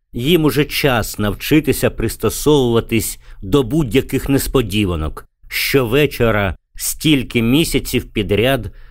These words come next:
розігруючи виставу. Та й сама вистава нагадує ярмарковий балаган.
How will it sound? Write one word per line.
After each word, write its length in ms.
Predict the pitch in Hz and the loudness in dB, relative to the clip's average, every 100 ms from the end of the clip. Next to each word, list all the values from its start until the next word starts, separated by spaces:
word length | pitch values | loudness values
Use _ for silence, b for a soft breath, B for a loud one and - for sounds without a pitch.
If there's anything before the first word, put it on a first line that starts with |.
| b | b
розігруючи 960 | 123 131 98 131 127 113 120 113 - | 4 4 4 2 2 4 2 2 0
виставу. 800 | 110 117 - - 95 85 - - - - - - | 0 0 -2 -2 0 0 -2 -12 -18 -20 -12 -2
Та 80 | 107 | 0
й 60 | |
сама 380 | - - 123 117 | 0 0 2 2
вистава 580 | 110 107 - 135 147 143 | 2 -2 0 2 2 2
нагадує 580 | 131 101 123 117 120 117 | 0 0 0 2 2 4
ярмарковий 880 | 107 104 107 107 - - 110 104 | 4 2 0 -2 -2 0 2 2
балаган. 760 | 95 104 104 82 98 98 95 | 0 0 0 0 0 -2 -4